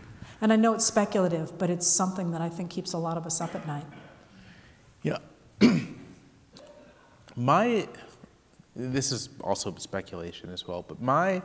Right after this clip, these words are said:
Speaker 2: my sense is that the people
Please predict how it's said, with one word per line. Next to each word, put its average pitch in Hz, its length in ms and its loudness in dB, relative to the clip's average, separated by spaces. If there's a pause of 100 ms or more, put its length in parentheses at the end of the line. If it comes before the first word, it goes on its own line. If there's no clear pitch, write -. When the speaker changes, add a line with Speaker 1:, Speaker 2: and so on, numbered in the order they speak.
(1000)
Speaker 2:
my 143 240 2
sense 180 500 2
is 113 180 -2
that 95 420 2 (720)
the 120 140 -4
people 175 680 -2